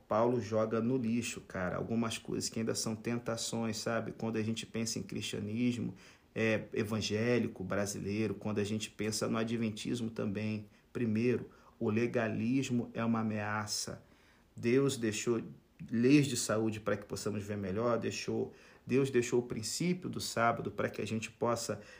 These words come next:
viver uma vida mais equilibrada, deixou, certo? Só que se lembra, essas coisas, por mais boas que sejam, são sombras.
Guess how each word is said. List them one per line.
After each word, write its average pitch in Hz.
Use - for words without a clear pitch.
viver 123
uma 117
vida 117
mais 120
equilibrada, 110
deixou, 113
certo? 113
Só 117
que -
se -
lembra, 117
essas 143
coisas, 120
por 113
mais 117
boas 110
que -
sejam, 107
são 120
sombras. -